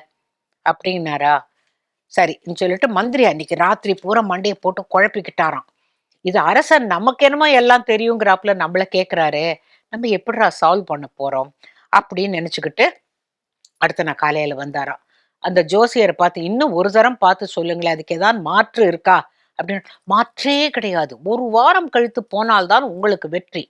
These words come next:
அப்படின்ன உடனே, ஆ, "உங்களுக்கு ஆயுசு எத்தனை ஆண்டுகள் என்று தெரியுமா?" உடனே அந்த ஜோசியர் சொன்னாராம், "இல்ல, எனக்கு தெரியாது." "இல்ல, உங்க ஜாதகப்படி என்ன கணிச்சிருக்கீங்க?"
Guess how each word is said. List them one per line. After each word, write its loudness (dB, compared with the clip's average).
அப்படின்ன -2
உடனே, -4
ஆ, 4
"உங்களுக்கு 2
ஆயுசு 2
எத்தனை 2
ஆண்டுகள் 0
என்று -4
தெரியுமா?" -2
உடனே 2
அந்த 0
ஜோசியர் 2
சொன்னாராம், -6
"இல்ல, -2
எனக்கு -8
தெரியாது." -6
"இல்ல, 0
உங்க 2
ஜாதகப்படி 6
என்ன 4
கணிச்சிருக்கீங்க?" -2